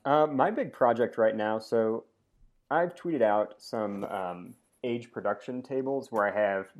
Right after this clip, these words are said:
basically anyone who's in the league, and I try to compare them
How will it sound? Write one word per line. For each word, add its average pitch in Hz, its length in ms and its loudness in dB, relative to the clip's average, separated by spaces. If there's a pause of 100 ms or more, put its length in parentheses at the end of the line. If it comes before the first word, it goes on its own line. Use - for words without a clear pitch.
(400)
basically 113 480 -2
anyone 107 340 -4
who's 98 160 -10
in 95 140 -8
the 92 60 -6
league, 90 580 -6
and 92 400 -6
I - 80 -2
try 131 200 -2
to 127 80 -2
compare 101 460 -6
them 95 260 -8